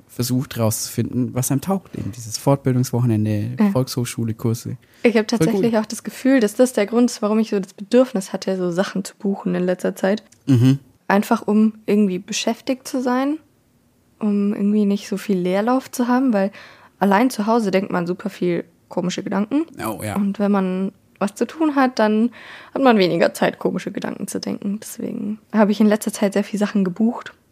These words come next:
Speaker 2: sowohl Wochenenden als auch die Volkshochschulkurse oder ab und zu mal so ein, so einen kleinen Input unter der Woche. Da bin ich sehr gespannt drauf.
Speaker 1: Mhm. Das klingt sehr spannend auf jeden Fall. Eine sehr spannende Zeit. Und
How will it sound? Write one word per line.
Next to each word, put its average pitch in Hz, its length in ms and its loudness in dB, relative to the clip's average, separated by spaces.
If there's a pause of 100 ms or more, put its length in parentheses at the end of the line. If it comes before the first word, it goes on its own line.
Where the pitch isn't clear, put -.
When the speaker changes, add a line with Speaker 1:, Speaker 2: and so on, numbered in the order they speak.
Speaker 2:
sowohl 185 380 0
Wochenenden 214 680 4
als 190 320 0
auch 190 260 -2
die - 140 -6
Volkshochschulkurse 190 1200 -2
oder 180 360 -2
ab 180 160 -6
und 185 120 -6
zu - 120 -6
mal 190 140 0
so 185 80 -2
ein, 185 180 -2 (160)
so 208 160 -6
einen 180 320 -6 (120)
kleinen - 280 -6
Input 214 380 -2
unter 196 240 -2
der 185 120 0
Woche. 220 440 2 (140)
Da 392 100 6
bin 294 100 8
ich - 80 0
sehr 196 140 2
gespannt 185 440 -4
drauf. 190 380 -6 (240)
Speaker 1:
Mhm. 120 420 4 (500)
Das - 180 -20
klingt 110 260 -4
sehr 117 240 -2
spannend 127 400 0
auf 101 160 -8
jeden 101 140 -4
Fall. 98 340 -4 (160)
Eine 110 120 -4
sehr 101 180 -2
spannende 104 360 -4
Zeit. 98 380 -6 (220)
Und 101 280 -2